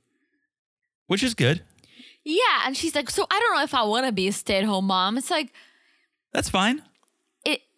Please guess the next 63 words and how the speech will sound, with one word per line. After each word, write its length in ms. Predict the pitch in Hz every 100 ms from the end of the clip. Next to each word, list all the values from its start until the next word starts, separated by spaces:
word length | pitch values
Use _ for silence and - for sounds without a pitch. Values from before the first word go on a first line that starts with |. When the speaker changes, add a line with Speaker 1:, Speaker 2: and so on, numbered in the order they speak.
| -
Speaker 2:
it 120 | 320
is. 360 | 277 440 302 202
No 180 | 247 294
one's 160 | 370
asking 480 | 202 185 - 220 196
you. 300 | 180 175 175
I 60 | -
don't 160 | 269 294
think 140 | 285
no 140 | 233 233
one 180 | 226
would 140 | 214 208
ever, 360 | 202 202 190 175 _ _ _ _ _ -
at, 220 | 247 -
in 220 | 240 233
this 180 | 208 254
century, 680 | - 226 233 - 220 220 254 - - -
no 240 | 214 269
one 180 | 403 370
would 120 | 311 247
ever, 180 | 247 233 214 - -
I 80 | 190
hope, 340 | 202 135 -
no 200 | 190 226 320
one 140 | 392
would 80 | 285
ever 140 | 240
expect 640 | 208 196 - - - 220 -
from 220 | 226 202
a 100 | 185
woman 460 | 180 196 185 180
to 120 | 180 196
be 320 | 165 208 -
a 60 |
stay-at-home 540 | 185 - 185 170 196 175
Speaker 1:
Well, 280 | 180 131 127
Speaker 2:
mom. 140 | -
Speaker 1:
the 80 | 208
question 360 | - 214 285 330
Speaker 2:
It's 40 |
a 20 | 262
Speaker 1:
wa- 40 |
Speaker 2:
decision. 760 | 240 - - 320 349 240 196 254
Speaker 1:
But 80 | 240
the 80 | -
question 360 | 202 190 -
was, 160 | 185 175
"What 200 | 151 156
kind 180 | 156 143
of 60 |
wife 320 | 127 117 101 107
are 40 |
you 120 | 95
gonna 160 | 98 107
be?" 140 | 160
And 100 | 196 196
Speaker 2:
Oh. 40 |
Speaker 1:
so 80 | 151
I 80 | 139
think 160 | 139
that's 160 | 123 117
a 60 |
natural 760 | 107 104 90 92 - 95 80 73